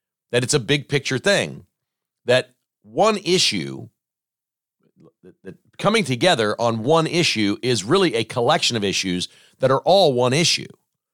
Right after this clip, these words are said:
like safety, security, takes care of police, firefighters, military, all come under the umbrella of safety, security, things like that.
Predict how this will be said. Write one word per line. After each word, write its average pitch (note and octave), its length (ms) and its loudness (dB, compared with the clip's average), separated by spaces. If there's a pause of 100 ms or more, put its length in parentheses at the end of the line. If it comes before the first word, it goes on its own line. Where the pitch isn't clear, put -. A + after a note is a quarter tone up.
(580)
like G#2 340 0 (400)
safety, D#3+ 460 0
security, C3 760 0 (1300)
takes A#2 220 -2
care B2 100 0
of G2+ 100 0
police, C#3+ 520 0
firefighters, C3 680 2
military, B2+ 440 2
all F#3+ 280 2
come E3+ 160 -4
under D#3 140 0
the C#3 80 0
umbrella B2+ 320 0
of G#2+ 80 -2
safety, C3+ 420 -2
security, B2 540 -2
things A2 240 -2
like G#2 160 0
that. D3+ 340 4